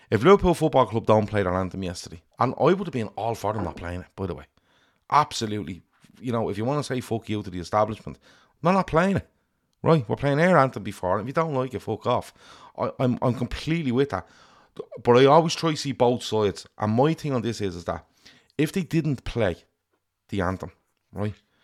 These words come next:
it would have been just a free-for-all on Liverpool Football Club, right? The fan base gets it anyway.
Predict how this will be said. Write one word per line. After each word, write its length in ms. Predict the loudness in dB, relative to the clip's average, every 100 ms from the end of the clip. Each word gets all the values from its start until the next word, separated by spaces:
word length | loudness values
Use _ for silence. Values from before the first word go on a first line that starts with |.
| _ _ -4
it 140 | -2
would 160 | 2 0
have 100 | 0
been 300 | -2 -4 -6 -10
just 240 | -10 -10 -12 _
a 80 | -10
free-for-all 840 | -8 -4 4 4 4 2 2 4
on 120 | 2 0
Liverpool 320 | -2 -2 -4
Football 400 | -6 -4 0 0
Club, 280 | -2 -6 -8 -12 _
right? 200 | -4 -4 -4 _ -10
The 80 |
fan 200 | -2 0
base 220 | 2 0 0
gets 280 | 0 0
it 40 | -2
anyway. 260 | -2 -4